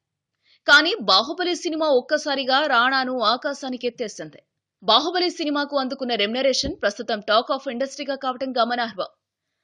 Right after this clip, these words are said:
బాహుబలిలో భళ్ళాల దేవా పాత్రతో నేటు టచ్ ఇచ్చిన రానా నటనకు ప్రేక్షకులు బ్రహ్మరథం పట్టారు. విభిన్న పాత్రలకు care of address గా దగ్గుబాటి నటవారసుడు పేరు తెచ్చుకున్నాడు.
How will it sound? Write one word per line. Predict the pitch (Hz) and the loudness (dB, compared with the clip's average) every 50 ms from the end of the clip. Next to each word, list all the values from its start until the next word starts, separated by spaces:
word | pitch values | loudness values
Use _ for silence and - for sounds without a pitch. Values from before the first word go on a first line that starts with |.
| _ _ _ _ | _ _ _ _
బాహుబలిలో | 180 208 226 294 311 381 370 370 359 349 330 320 320 320 | 2 2 2 4 2 0 0 2 2 2 6 6 6 6
భళ్ళాల | 262 254 233 220 233 254 285 320 | 4 2 -2 0 2 2 4 4
దేవా | 311 269 302 285 269 262 | 2 0 0 -4 -4 -6
పాత్రతో | 233 - 240 226 233 240 226 214 247 302 | -2 2 0 2 2 0 -6 -2 -2 -2
నేటు | 339 269 214 226 254 285 285 | -2 0 -2 -2 -2 -4 -8
టచ్ | 247 - 233 220 - 240 | -4 -4 -6 -6 -4 -10
ఇచ్చిన | 240 202 - - 233 214 185 165 | -10 -4 -4 -4 -2 -2 -2 -4
రానా | 160 165 160 160 170 220 294 339 349 339 | -4 -4 -2 0 2 2 2 2 2 0
నటనకు | 302 254 226 233 247 226 220 214 311 381 | 0 0 -4 -4 -4 -6 -6 -6 -6 -10
ప్రేక్షకులు | - - 247 233 233 - - 294 - 254 220 170 - | -8 -8 -10 -8 -6 -8 -8 -6 -6 -6 -6 -8 -8
బ్రహ్మరథం | 151 170 165 165 170 220 233 247 233 190 233 220 | -6 -8 -8 -8 -6 -6 -6 -6 -6 -6 -8 -14
పట్టారు. | 214 - 175 156 - 156 147 - - _ _ _ _ _ _ _ _ _ _ - | -10 -10 -10 -10 -8 -8 -8 -8 -8 _ _ _ _ _ _ _ _ _ _ -2
విభిన్న | 226 262 - 311 392 427 403 381 | 0 0 0 0 -4 0 0 0
పాత్రలకు | 370 330 311 311 311 311 311 285 285 330 339 - - | 4 4 4 4 4 0 -4 -4 -2 -4 -6 -2 0
care | 262 262 262 269 | 2 2 2 2
of | 262 - 247 226 | 0 0 -2 -2
address | 220 233 233 214 - - | 0 -2 -6 -6 -6 -4
గా | 240 302 | -4 -4
దగ్గుబాటి | 302 233 226 208 208 214 269 226 262 254 254 247 254 240 226 | -2 0 0 0 0 -2 -4 -2 -2 -2 -2 -4 -6 -8 -8
నటవారసుడు | 196 170 170 180 233 247 254 269 247 240 233 - 240 202 254 | -6 -8 -8 -6 -6 -6 -4 -2 -4 -4 -6 -8 -8 -8 -10
పేరు | 254 - 247 226 233 240 | -8 -4 -2 -2 -2 -2
తెచ్చుకున్నాడు. | 240 254 - - - - - 190 180 156 139 139 | -4 -10 -4 -4 -4 -4 -4 -10 -8 -8 -8 -8